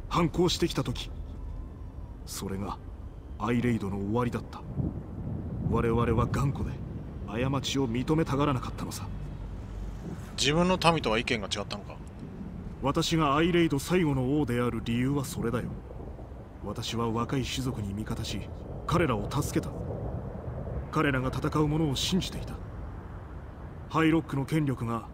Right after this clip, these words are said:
Speaker 1: アレッサンからディレニへ移った時、私はその場にいた。
Speaker 2: 思い出した。あなたはパウルチュと戦った時にそこにいたな。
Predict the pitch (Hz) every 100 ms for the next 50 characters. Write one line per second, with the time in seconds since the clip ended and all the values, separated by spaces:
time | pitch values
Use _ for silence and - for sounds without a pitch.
0 | - 151 180 - 156 147 135 131 170 160
1 | 135 120 113 - 120 - - - - -
2 | - 104 120 117 123 - 113 120 113 107
3 | 101 - 87 - - - - - - -
4 | - - - - - - - - - -
5 | - - - 107 131 165 165 139 - -
6 | - 127 135 107 101 90 - - - -
7 | - - - - - - 180 220 - -
8 | 123 117 123 123 120 113 107 101 - -
9 | - - 151 147 135 127